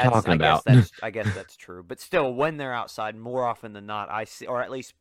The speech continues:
Speaker 1: personally, I see them more often than not throwing a football than they are a baseball.
Speaker 2: Well, that could be true.
Speaker 1: Yeah.
Speaker 2: I don't
Speaker 1: Um, other news, um, we talked before that we weren't gonna discuss this in general,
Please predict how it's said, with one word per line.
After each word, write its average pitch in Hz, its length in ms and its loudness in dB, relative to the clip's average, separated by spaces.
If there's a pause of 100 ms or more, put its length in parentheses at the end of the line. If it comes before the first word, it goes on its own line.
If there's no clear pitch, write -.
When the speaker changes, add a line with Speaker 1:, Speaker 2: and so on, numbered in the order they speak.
(220)
Speaker 1:
personally, 113 520 -4
I 117 80 -6
see 127 160 -12
them 104 180 -12
more 104 200 -8
often 98 500 -10
than 95 100 -16
not 95 300 -12
throwing 107 320 -6
a 90 40 -18
football 104 460 -8
than 92 140 -16
they - 100 -16
are - 140 -12
a - 100 -16
baseball. - 520 -14 (420)
Speaker 2:
Well, 147 260 0 (300)
that 113 160 -12
could 113 160 -8
be 123 80 -6
true. 113 280 -6 (1000)
Speaker 1:
Yeah. 87 340 -6
Speaker 2:
I 101 60 -6
don't 120 160 -6 (320)
Speaker 1:
Um, 110 240 0
other 127 240 4
news, 139 420 0
um, 104 380 -2
we 117 120 -2
talked 131 300 0
before 107 320 -6
that 101 120 -4
we 101 100 -8
weren't 101 180 -8
gonna 101 160 -10
discuss 98 380 -10
this - 240 -12
in 95 140 -12
general, 92 480 -12